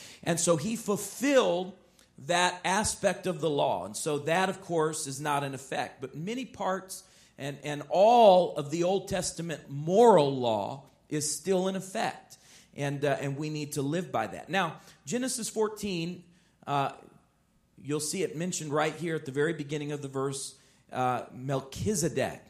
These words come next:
Everyone try to say Melchizedek three or four times in a row. It's hard to do. But Melchizedek, the king of Salem, brought forth bread and wine, and he was the priest of the Most High God. Now, I, I'm,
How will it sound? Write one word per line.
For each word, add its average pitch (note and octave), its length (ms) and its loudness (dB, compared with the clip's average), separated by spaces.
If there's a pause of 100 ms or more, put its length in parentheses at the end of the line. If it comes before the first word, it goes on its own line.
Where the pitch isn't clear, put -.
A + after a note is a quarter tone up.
(200)
Everyone D3 380 -6
try E3 240 0
to D#3+ 80 -2
say D#3 200 -2
Melchizedek D3+ 920 -2
three C#3+ 160 0
or C3 60 2
four B2+ 200 0
times A#2+ 400 -2
in A#2 80 -4
a A2 60 -4
row. A2+ 420 0 (520)
It's - 140 -8
hard D3+ 280 2
to D#3+ 80 -6
do. C3 400 0 (500)
But C#3+ 180 -2
Melchizedek, D#3+ 960 0
the C3 80 -4
king G3+ 320 -4
of E3 80 -2
Salem, D#3 760 0 (340)
brought C#3+ 340 2
forth C#3+ 260 0
bread C#3 240 2
and C3+ 140 -4
wine, C3 240 0
and C3 100 -6
he C3+ 60 -4
was B2+ 140 -4
the B2 80 -8
priest C3 360 -4
of A#2+ 80 -8
the A#2+ 80 -6
Most A#2+ 280 -4
High A2+ 160 -2
God. G#2 340 0
Now, C3 260 2 (460)
I, C#3+ 220 0
I'm, F3+ 280 -2